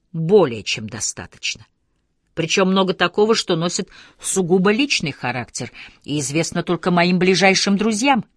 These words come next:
А теперь я сижу у тебя на кухне и ем с тобой бейглы». Мы познакомились только полчаса назад,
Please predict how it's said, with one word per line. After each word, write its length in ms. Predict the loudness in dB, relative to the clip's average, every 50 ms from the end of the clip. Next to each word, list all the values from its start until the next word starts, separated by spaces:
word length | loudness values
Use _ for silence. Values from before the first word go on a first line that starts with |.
| _ _ _ _ _ _ _ _ _ _ _ _ _ _ _ _ _ _ _ _ _ -2
А 120 | -2 0
теперь 320 | 0 0 0 2 2 2
я 140 | 2 0 0
сижу 320 | 0 -2 -6 -6 -4 -4 -6
у 60 | -6
тебя 260 | -6 -8 -6 -6 -4
на 160 | -4 -6 -6
кухне 420 | -6 -6 -8 -8 -6 -4 -4 -4 -6 _ _ _ _ _ _ _ _ _ _ _ _ _ _ -14
и 80 | -10 -10
ем 360 | -8 -6 -2 0 0 0 0
с 160 | -2 -6 -10
тобой 340 | -10 -12 -12 -10 -10 -12 -12
бейглы». 640 | -12 -10 -6 -4 -2 -2 -2 -4 -6 -8 -8 -10 _ _ _ _ _ _ _ _ _ _ _ _ _ _ _ _ _ _ _ _ _ _ _ _ -2
Мы 120 | -2 0
познакомились 680 | 0 0 2 2 2 2 4 4 2 4 2 2 0 -2
только 280 | -2 -2 -2 -2 -4
полчаса 520 | -4 -2 -2 -4 -2 -4 -4 -2 0 2 2
назад, 460 | 2 2 0 0 0 -2 -4 -4